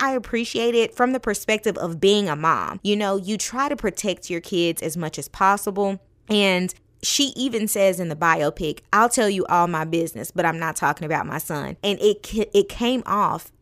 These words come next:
from a protective standpoint, and I was like, "That's Mama Bear Wendy." And I could kind of feel that because I would do the same for my kid.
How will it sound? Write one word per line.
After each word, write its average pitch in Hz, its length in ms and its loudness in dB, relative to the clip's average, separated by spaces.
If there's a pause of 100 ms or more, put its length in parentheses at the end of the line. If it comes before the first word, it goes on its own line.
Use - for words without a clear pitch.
from 196 240 0
a 180 120 -4
protective 180 600 -4
standpoint, 247 640 -2
and 185 100 -2
I 196 80 0
was 196 160 -4
like, 160 280 -2
"That's 220 240 2
Mama 175 260 2
Bear 156 200 2
Wendy." 147 460 -4
And 185 160 0
I 247 160 4
could - 160 -2
kind 175 240 0
of 151 80 -4
feel 220 380 2
that 170 240 0
because 190 320 -2
I 277 160 2
would 269 160 0
do 220 160 -4
the 196 120 -4
same 180 300 -4
for 170 160 -8
my 165 240 -4
kid. 143 360 -6